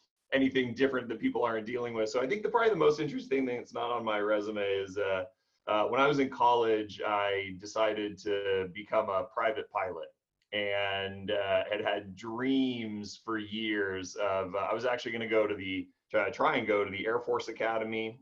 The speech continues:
in, uh, in the States and, uh, uh, en-, enlist, uh, or not enlist, but, but, uh, go through the path of, of becoming a,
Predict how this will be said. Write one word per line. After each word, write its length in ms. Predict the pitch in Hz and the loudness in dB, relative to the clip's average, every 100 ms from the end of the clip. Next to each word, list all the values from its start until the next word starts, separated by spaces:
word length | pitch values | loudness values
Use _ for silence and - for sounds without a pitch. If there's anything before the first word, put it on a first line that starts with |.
| - | -4
in, 460 | 110 104 101 104 | -2 -2 -4 -4
uh, 360 | 104 98 98 95 - _ _ _ _ _ | -4 -4 -4 -6 -8 _ _ _ _ _
in 100 | 113 | -6
the 100 | 110 | -4
States 640 | 107 - 110 107 104 - - | -4 2 2 2 -2 -10 -6
and, 720 | 107 101 101 98 98 98 98 | -2 0 0 0 -4 -4 -2
uh, 20 | |
uh, 920 | 98 98 95 95 95 95 98 95 92 - | 0 2 2 2 0 -2 -4 -4 -4 -8
en-, 200 | 107 104 - | -8 -10 -8
enlist, 600 | 104 104 113 110 - - 110 | -6 -2 0 -2 -4 -8 -2
uh, 280 | 101 95 | 0 0
or 120 | 98 95 | -2 -2
not 160 | 95 | -4
enlist, 400 | 90 92 95 - - | -4 -4 -4 -4 -2
but, 240 | 98 87 | -2 0
but, 360 | 98 95 92 107 | -2 -2 -2 -2
uh, 380 | 95 92 90 90 - | 0 2 0 0 -2
go 160 | 107 | -2
through 140 | - 107 | -2 -4
the 60 | |
path 340 | - 101 98 107 | -2 -2 -2 -4
of, 160 | 95 | -4
of 200 | 98 95 | -4 -4
becoming 520 | 90 101 101 98 98 | -8 -4 -4 -4 -4
a, 360 | 95 92 90 90 | -2 0 0 -2